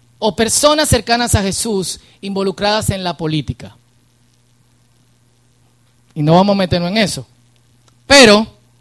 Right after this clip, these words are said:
Jesús toma cierta distancia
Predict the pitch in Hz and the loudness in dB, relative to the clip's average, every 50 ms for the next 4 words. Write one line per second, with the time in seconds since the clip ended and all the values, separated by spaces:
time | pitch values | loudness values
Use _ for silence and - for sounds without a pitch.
0 | _ _ _ _ _ _ _ _ _ _ _ _ _ _ _ _ _ _ _ _ | _ _ _ _ _ _ _ _ _ _ _ _ _ _ _ _ _ _ _ _
1 | _ _ _ _ _ _ _ _ - 185 202 185 - - 294 294 262 233 214 - | _ _ _ _ _ _ _ _ -10 -8 -6 -6 -4 -2 0 0 0 0 -2 -4
2 | - - - _ _ _ _ _ _ _ _ _ _ _ _ _ _ _ _ _ | -6 -10 -12 _ _ _ _ _ _ _ _ _ _ _ _ _ _ _ _ _
3 | _ _ _ _ _ _ _ _ _ _ _ _ _ _ _ _ _ _ _ _ | _ _ _ _ _ _ _ _ _ _ _ _ _ _ _ _ _ _ _ _
4 | _ _ _ _ _ _ _ _ _ _ _ _ _ _ _ _ _ _ _ _ | _ _ _ _ _ _ _ _ _ _ _ _ _ _ _ _ _ _ _ _
5 | _ _ - 196 202 220 214 202 - - 220 226 240 247 190 214 196 185 151 - | _ _ -2 0 2 2 2 2 2 2 2 2 2 2 0 0 -2 -2 -2 -4
6 | - 170 160 147 - - 170 175 185 | -6 -6 -6 -6 -6 -8 -8 -8 -10